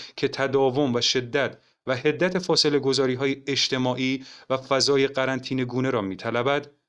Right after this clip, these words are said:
و مقتضیات اقتصادی بحران که بازگشت به چرخهٔ تولید و بازگشایی‌ها را می‌طلبد ایجاد نموده است، ملت ایران از این فرصت برای رقم زدن شگفتی آفرینی دیگری استفاده نماید و این دو مقتضای متفاوت را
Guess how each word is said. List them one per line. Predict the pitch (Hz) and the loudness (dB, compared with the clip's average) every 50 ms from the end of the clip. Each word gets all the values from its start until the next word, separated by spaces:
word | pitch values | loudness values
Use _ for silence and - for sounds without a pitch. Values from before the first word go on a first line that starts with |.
| _ _ - | _ _ -6
و | 123 123 | -2 0
مقتضیات | 143 131 - - 143 135 120 139 143 139 - | 0 0 0 0 0 0 2 2 2 2 2
اقتصادی | 139 139 - - 131 - - 135 127 131 135 | 0 -2 0 -2 0 2 2 0 2 2 0
بحران | 127 123 131 135 117 127 135 131 127 120 - - - _ _ | 0 2 2 0 2 2 0 0 0 -2 -6 -10 -20 _ _
که | - 131 | -4 -4
بازگشت | 123 117 131 135 135 120 120 135 147 139 - - | 0 2 4 4 4 4 4 2 0 0 0 -2
به | 139 | -2
چرخهٔ | - - 139 135 131 - 139 135 | -2 -2 -4 -4 -4 -4 -4 -4
تولید | 131 131 - 131 127 127 131 131 131 131 - - - - - | -4 -2 0 0 2 2 2 0 -2 -4 -10 -20 -20 -6 -2
و | 127 131 | -2 -2
بازگشایی‌ها | 123 117 135 135 127 120 117 131 127 - - 135 127 123 131 135 | 0 2 2 2 2 2 0 0 0 0 2 0 0 2 2 0
را | 123 | 0
می‌طلبد | 113 110 107 101 - 107 104 110 110 131 135 131 131 - | 0 -2 -4 -4 -4 -2 -2 -2 0 0 -2 -2 -4 -6
ایجاد | - 117 104 117 107 101 | -12 -6 -2 -2 -2 -2
نموده | 104 104 113 120 135 143 | -2 -4 -2 -2 0 0
است، | 156 156 - - - - _ _ _ _ _ _ _ _ - | 2 2 2 0 0 -6 _ _ _ _ _ _ _ _ -4
ملت | 147 160 170 175 165 - | -2 0 2 2 2 0
ایران | 170 135 156 156 156 156 156 | 0 0 2 2 2 2 0
از | 143 139 120 | 0 0 0
این | 156 139 | -2 -2
فرصت | - - 139 131 131 - - 143 147 151 147 - - - - _ _ - | 0 2 2 2 2 2 2 2 2 2 -2 -4 -10 -12 -20 _ _ -2
برای | 135 135 139 143 143 143 135 | 0 2 4 4 4 4 4
رقم | 131 139 131 135 135 135 | 2 0 0 0 0 0
زدن | 131 139 131 120 135 139 | 0 0 0 0 0 -2
شگفتی | 131 - - 135 120 127 127 123 - 135 123 - | 0 0 0 0 0 -2 -2 -2 -2 -8 -6 -2
آفرینی | 131 127 123 127 - 123 120 127 127 127 127 | -2 -2 -2 0 -2 -2 -2 0 0 0 0
دیگری | 120 117 123 113 123 120 120 123 120 | -2 -4 -4 -2 0 0 0 -2 0
استفاده | 117 - - 123 - 127 113 120 | 0 0 0 0 -2 -2 -2 -2
نماید | 135 147 151 151 151 151 151 151 151 151 - - - _ _ _ - | 0 0 0 2 2 2 2 2 0 -2 -10 -20 -20 _ _ _ -4
و | - - - | -4 -4 -2
این | 147 151 156 156 | 0 0 2 2
دو | 147 143 147 139 | 2 4 4 4
مقتضای | 135 139 - - - 139 135 123 131 139 135 | 4 2 -2 -4 -2 -2 0 2 2 2 2
متفاوت | 131 135 131 127 131 123 131 131 123 117 127 123 123 | 2 0 -2 -2 -4 -4 0 0 0 2 0 -2 0
را | 120 123 123 120 120 | 2 2 2 2 0